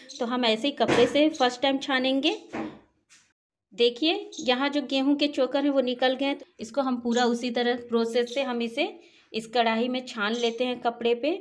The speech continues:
देखिए यहाँ मैंने कपड़े से इसे छान लिया है। अब यहाँ पे एक बार हम छन्नी से छान लेंगे ताकि जो भी कुछ थोड़ा बहुत कण हो वो अच्छे से निकल जाए। तो हम इसे छन्नी से छान लेते हैं।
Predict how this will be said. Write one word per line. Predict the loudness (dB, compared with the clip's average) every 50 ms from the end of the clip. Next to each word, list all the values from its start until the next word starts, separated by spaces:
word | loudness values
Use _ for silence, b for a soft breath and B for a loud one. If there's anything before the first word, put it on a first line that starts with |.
| -6 -12 -4
देखिए | 0 0 0 2 2 2 2
यहाँ | 4 4 2 2 2 0
मैंने | 2 2 0 0 0
कपड़े | 0 0 -2 2 4 4 4
से | 4 2 -4
इसे | -4 -2 -4 -6 -6
छान | -6 -6 -4 -2 -2 -2 -2
लिया | -2 0 2 2 2 2
है। | 2 0 -2 -2 -2 -6 -16 -20 _ _ _ -6
अब | -6 -4 -2 0
यहाँ | 0 0 2 2 -2 -2
पे | 0 -2 0
एक | 0 0 0 0 -2
बार | -2 -2
हम | 0 -2 -4
छन्नी | -2 -4 -6 -4 -2 -2 -4
से | -2 -4 -8 -8
छान | -6 -6 -4 -4 -2 -2
लेंगे | 0 0 0 0 0 -2 -2 -4 -4 B B B B B B B 0
ताकि | 0 2 2 0 -4
जो | -2 0 2 4 4 4
भी | 4 2 -2
कुछ | 0 -2 -4 -6 -6 -6 -2
थोड़ा | 0 2 2 2 4
बहुत | 4 2 2 2 0 -2 0
कण | 4 4 6 6
हो | 4 2 2 0 0 -2 -10 -4 4
वो | 6 6
अच्छे | 6 6 2 0 -2 0
से | 0 0 -2 -2
निकल | -2 -2 -4 -2 -2 -2 0 0
जाए। | 0 0 0 -2 -6 -12 B B B B B B B
तो | -6 -4
हम | -2 -2
इसे | -2 -2 -2 -4
छन्नी | -4 -4 -4 -4 -2 -2 -2
से | -2 -2 -6
छान | -8 -6 -8 -8 -6 -4
लेते | 0 0 0 0 2 0 0 0
हैं। | 0 -4 -4